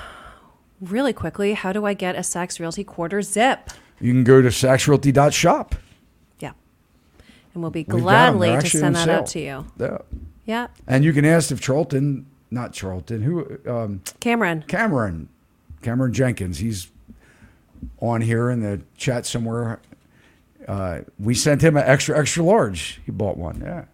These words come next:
Speaker 1: Yeah.
Speaker 2: So
Speaker 1: Sure
Speaker 2: he,
Speaker 1: did.
Speaker 2: he keeps telling me he's gonna wear it and send us a picture or something. Or
Speaker 1: I know.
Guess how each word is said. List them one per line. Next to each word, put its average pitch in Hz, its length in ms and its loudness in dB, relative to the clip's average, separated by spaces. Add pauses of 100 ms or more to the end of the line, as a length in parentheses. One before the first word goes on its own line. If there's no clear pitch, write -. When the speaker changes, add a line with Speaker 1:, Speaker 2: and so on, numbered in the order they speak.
(120)
Speaker 1:
Yeah. 294 160 -4 (640)
Speaker 2:
So 98 60 -6
Speaker 1:
Sure 101 120 0
Speaker 2:
he, - 40 0
Speaker 1:
did. 403 220 2
Speaker 2:
he 113 60 -4
keeps 131 180 0
telling 135 280 0
me 127 80 2
he's 117 160 0
gonna 127 140 0
wear 135 300 4
it 123 80 -2
and 104 380 -4
send - 360 -6
us 120 140 -6
a 107 40 -8
picture 90 420 -6
or 87 80 -8
something. 90 420 -8
Or 90 80 -6
Speaker 1:
I 202 100 -4
know. 190 360 -4